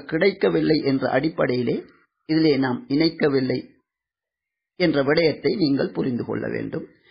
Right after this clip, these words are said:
அதே நேரத்தில் ஒரு சிலர் பல்வேறு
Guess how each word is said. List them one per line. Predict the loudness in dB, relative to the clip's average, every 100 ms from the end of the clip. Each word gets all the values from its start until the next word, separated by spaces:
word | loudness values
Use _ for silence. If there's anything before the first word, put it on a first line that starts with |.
| -20 _ _ -2
அதே | 2 4
நேரத்தில் | 6 4 2 0 2 4
ஒரு | 2
சிலர் | 2 2 0 -6 _ _ _ _ _ _ _
பல்வேறு | 2 6 6 6